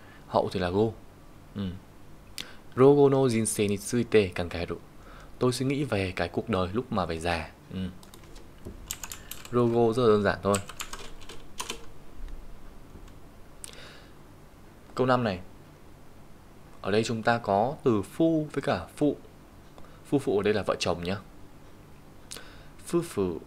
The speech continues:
de suki o tanomu." Hai vợ chồng thì đang vui đùa trượt tuyết. Ừ. Phu phụ. Phu thì có trường âm nhá. Đấy, phụ thì không có trường âm. Hiragana.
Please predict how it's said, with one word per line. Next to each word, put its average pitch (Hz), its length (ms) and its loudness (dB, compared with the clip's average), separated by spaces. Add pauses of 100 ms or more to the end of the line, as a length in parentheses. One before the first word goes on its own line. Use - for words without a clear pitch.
(120)
de 117 220 4 (280)
suki - 420 0
o 110 100 6 (280)
tanomu." 101 380 -2 (1400)
Hai 127 160 -2
vợ 120 100 0
chồng 101 180 -2
thì 101 100 -2
đang 110 240 2
vui 120 120 2
đùa 104 260 2
trượt - 220 -4
tuyết. 143 180 4 (240)
Ừ. 110 100 -4 (2000)
Phu 160 240 6
phụ. 117 200 0 (1080)
Phu 151 220 8
thì 117 80 2
có 98 140 2
trường 110 140 2
âm 107 100 4
nhá. 110 140 2 (800)
Đấy, 92 240 -6 (100)
phụ 131 120 2
thì 104 140 -6
không 104 100 -4
có 95 100 -4
trường 92 180 -4
âm. 92 100 0 (3000)
Hiragana. 110 560 0